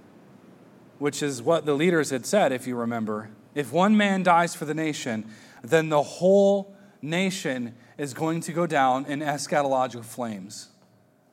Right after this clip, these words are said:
That is what's going to happen. And this eschatological reckoning was symbolized. It was enacted here in the temple rebuke, and it would happen forty year later, forty years later, in A D seventy,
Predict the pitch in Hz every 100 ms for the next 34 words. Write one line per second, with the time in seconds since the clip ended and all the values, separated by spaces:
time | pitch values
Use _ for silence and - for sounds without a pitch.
0 | _ 113 165 147 - 156 123 143 - 151
1 | 127 123 120 131 113 120 107 110 - _
2 | _ - - 143 165 196 175 190 196 -
3 | 185 175 165 165 147 147 160 175 147 123
4 | 120 123 - 180 151 127 113 110 107 -
5 | - - 151 139 143 139 175 170 143 117
6 | - 180 135 123 170 170 170 170 165 143
7 | 123 - - - _ _ _ - 135 127
8 | 170 165 127 - - - - - 139 147
9 | 151 - _ - 151 156 156 170 170 175
10 | - 165 170 170 165 180 170 - - 175
11 | 170 151 170 170 120 - - _ _ _
12 | _ _ - 135 160 170 175 - 180 165
13 | 139 110